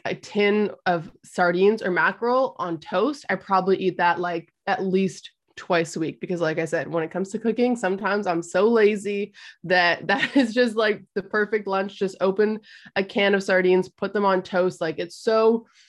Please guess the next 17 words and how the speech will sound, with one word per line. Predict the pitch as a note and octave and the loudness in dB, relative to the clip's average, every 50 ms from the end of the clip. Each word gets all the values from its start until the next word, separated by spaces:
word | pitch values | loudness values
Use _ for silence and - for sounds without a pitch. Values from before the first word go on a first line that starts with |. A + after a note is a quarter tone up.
| _ _ - | _ _ 0
it's | - A#3 A#3 - | 0 0 0 0
so | - C#4+ C#4+ | 0 0 0
healthy | B3 - - G#3 A3+ A3+ A3+ B3+ B3 | 0 0 2 2 2 2 0 -2 -2
for | A#3+ B3 A#3 A#3+ | 0 0 0 2
you. | A#3+ A#3+ A#3+ | 2 2 2
It's | A3+ G3+ G3 - | 2 0 -2 -2
so | - A3 A3 | -2 -2 -2
high | G#3+ G#3+ G#3 G3+ | 0 -2 -4 -4
protein. | G3 - G3+ G3+ G3 G3 G3+ A3 G#3+ G#3 | -4 -4 -4 -4 -4 -4 -4 -4 -4 -2
Like, | G3+ F#3 F#3 | -2 -2 -4
there's | F#3+ F3+ F3 - | -4 -6 -6 -4
so | G#3 | -4
many | G3+ G3+ D#3 G3 G3 | -2 -2 0 0 0
micronutrients | F#3 F3 F3+ F3+ - G3+ F#3 E3+ E3+ E3+ F3+ E3+ - G#3+ G#3+ G#3+ G#3+ G#3+ G#3+ | 0 0 0 0 0 -2 -2 0 0 -2 -2 -2 -4 -4 -2 -2 -2 -2 -2
in | G#3+ A3 | 0 0
it. | A3+ G3+ | 0 0
Like, | F#3+ E3+ D#3+ | -2 -4 -6